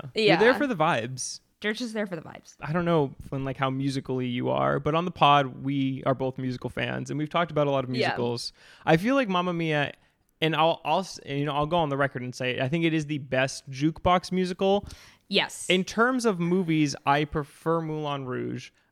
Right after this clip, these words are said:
Speaker 1: except I'm kind of disqualifying that from a jukebox musical camp because I feel like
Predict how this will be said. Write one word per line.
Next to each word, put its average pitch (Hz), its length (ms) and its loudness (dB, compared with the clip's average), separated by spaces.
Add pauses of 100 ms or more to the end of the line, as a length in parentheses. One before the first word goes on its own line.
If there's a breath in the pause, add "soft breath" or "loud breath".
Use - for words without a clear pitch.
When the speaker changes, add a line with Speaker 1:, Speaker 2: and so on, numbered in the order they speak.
(180)
Speaker 1:
except 220 440 0
I'm 180 140 0
kind 208 240 -2
of 165 300 -4
disqualifying 160 960 0
that 143 180 0
from 139 160 -6
a - 20 -6
jukebox 135 540 -2
musical 156 320 -4
camp 196 320 0
because 160 220 -2
I 156 80 0
feel 180 260 -2
like 170 280 0